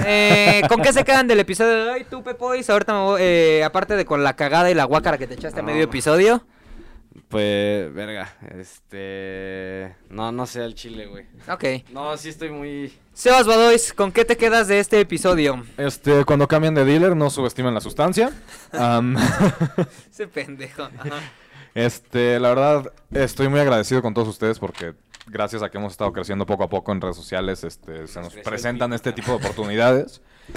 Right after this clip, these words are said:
Speaker 3: Y pues, muchísimas gracias.
Speaker 1: El
Speaker 3: Ojalá
Speaker 1: pipe.
Speaker 3: sigamos creciendo para que se sigan presentando más oportunidades. Y pues nada, estoy muy feliz de estar aquí con todos ustedes, amigos. Richanga, ¿tú con qué chingados te quedas? Además de un bigote de aguamielero.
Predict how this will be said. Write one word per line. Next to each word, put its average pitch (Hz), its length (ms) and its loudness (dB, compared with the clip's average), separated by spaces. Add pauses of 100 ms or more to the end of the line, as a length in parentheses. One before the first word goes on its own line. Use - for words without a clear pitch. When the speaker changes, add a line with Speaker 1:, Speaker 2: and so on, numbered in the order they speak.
(200)
Speaker 3:
Y 101 140 -6
pues, 104 280 -4
muchísimas 127 380 -8
gracias. 151 440 -8
Speaker 1:
El 127 120 -6
Speaker 3:
Ojalá 113 300 -2
Speaker 1:
pipe. 123 100 0
Speaker 3:
sigamos 123 320 -2
creciendo 131 400 -4
para 92 200 -4
que 87 100 -14
se 92 80 -16
sigan 175 260 0
presentando 131 380 -4
más 127 160 -2
oportunidades. 117 680 -2 (520)
Y 95 100 -10
pues 98 360 -2
nada, 226 340 2 (240)
estoy 104 280 -2
muy 107 100 0
feliz 101 200 -4
de 98 40 -6
estar 98 160 -6
aquí 92 140 -8
con 92 100 -4
todos 90 160 -8
ustedes, 90 240 -10
amigos. 92 300 -6
Richanga, 147 400 0
¿tú 147 100 -2
con 143 160 0
qué - 160 -4
chingados 135 400 0
te 120 100 -6
quedas? 139 300 -2
Además 117 240 2
de 139 60 2
un 135 80 4
bigote 131 260 2
de 117 40 6
aguamielero. 90 600 -2